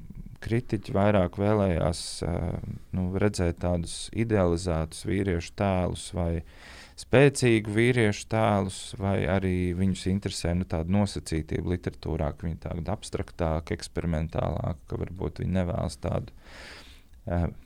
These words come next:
samērā melnu realismu savām acīm skatīt. Un es domāju, ka tur savukārt tā mana, ā, mana kritika ieslēdzās, ka, jā, mēs ar laika distanci redzam, ka, ā,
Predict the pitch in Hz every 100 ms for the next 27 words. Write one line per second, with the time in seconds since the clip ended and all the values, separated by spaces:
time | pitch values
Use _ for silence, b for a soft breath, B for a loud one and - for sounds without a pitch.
0 | - - - 98 80 80 87 90 95 92
1 | 95 92 85 85 - - - 92 90 87
2 | 87 - 90 87 - 92 - 98 82 -
3 | - - 98 98 - 95 95 90 90 95
4 | 92 - B B B B B B - 98
5 | - 113 101 92 85 98 95 117 107 95
6 | b b b b - - - 90 92 101
7 | 113 101 - 104 113 - - 101 98 -
8 | 95 98 98 98 - - 98 98 98 95
9 | 90 - 92 95 98 101 98 104 - 90
10 | 85 95 95 92 87 - - -